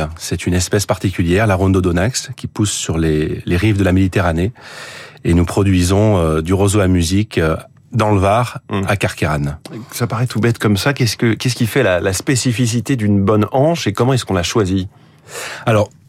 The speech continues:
Speaker 1: tout d'abord, il faut, euh, une matière première de qualité. Et c'est vrai que le Var a la réputation, euh, de fournir cette matière première pour plusieurs raisons.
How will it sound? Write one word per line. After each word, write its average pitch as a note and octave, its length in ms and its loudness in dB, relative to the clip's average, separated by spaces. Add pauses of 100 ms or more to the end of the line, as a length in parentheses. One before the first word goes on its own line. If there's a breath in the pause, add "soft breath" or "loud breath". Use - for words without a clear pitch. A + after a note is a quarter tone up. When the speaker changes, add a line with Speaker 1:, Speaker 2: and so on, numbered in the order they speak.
(100)
Speaker 1:
tout - 120 0
d'abord, C#3 340 4
il A#2+ 60 2
faut, B2 300 2
euh, G#2 280 2 (180)
une G2+ 120 -2
matière G#2+ 260 0
première A#2 600 0 (120)
de A2 80 0
qualité. G#2 560 2 (560 loud breath)
Et - 80 -2
c'est G#2 140 0
vrai A#2 160 2
que G#2+ 100 0
le G2 60 4
Var A2+ 240 2
a G2 80 2
la F#2+ 80 2
réputation, A2 880 0
euh, F2 200 2
de F2 120 -2
fournir A#2 380 2
cette B2+ 200 -2
matière G2 280 0
première G2+ 440 2 (300 loud breath)
pour G#2 100 -2
plusieurs B2 320 2
raisons. F#2+ 320 2